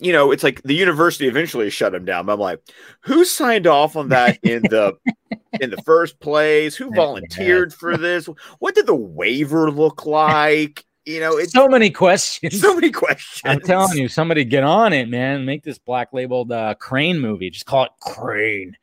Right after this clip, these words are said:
Speaker 2: Um, and then, uh, of course, now Bruce is tripping out. Um, he's at home, you know, in the Batcave. And, uh, you know, I love the fact that it's been, like, a day and he's already got stubble <laughs> and he's, like, in his robe and he's just trying to still figure everything out. But of course, he's still tripping. And then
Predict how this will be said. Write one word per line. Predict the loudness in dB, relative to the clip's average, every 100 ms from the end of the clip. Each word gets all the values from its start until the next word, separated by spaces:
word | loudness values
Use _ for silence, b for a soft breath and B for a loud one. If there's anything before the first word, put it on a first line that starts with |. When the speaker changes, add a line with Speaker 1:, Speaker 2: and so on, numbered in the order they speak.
| B B B B -2
Speaker 2:
Um, | 4 6 6 4 2 -4
and | -2
then, | 2 4 4
uh, | 4 2
of | 4
course, | 2 2
now | 0 0
Bruce | 0 -2 -4
is |
tripping | -4 -4 -2
out. | -4 -4 -8 _ _
Um, | -14 -12 -10 -10 -10 -16 _
he's | -18 -10
at | -8
home, | -8 -8 -8 -8 -10 -16 _ -14
you |
know, | -10 -8
in |
the | -8
Batcave. | -4 -4 -4 -4 -4 -4 b b b
And, | -6
uh, | -2
you | -2
know, | -2
I |
love | 0 0
the | 0
fact | 0 0
that | -2
it's | -10
been, | -8 -6
like, | -6
a | -6
day | -2 0 2 2
and | 0
he's | -2
already | -4 -4
got | -6 -6
stubble | -6 -2 0 2 4 4 2
<laughs> | -2 -6 -8 -8 -8 _
and | -2
he's, | -2 0
like, | 0
in | 0
his | -6 -10
robe | -6 -4 -2 -2 -4 -12 B B B
and | -4
he's | -4
just | -6 -4
trying | 0 0
to | 0
still | 0 0
figure | 2 2 4
everything | 2 0 -6 -6
out. | -4 -4
But | -6
of | -6
course, | -8 -8
he's | -14
still | -8 -8
tripping. | -8 -2 -2 0 -4
And | -4
then | -6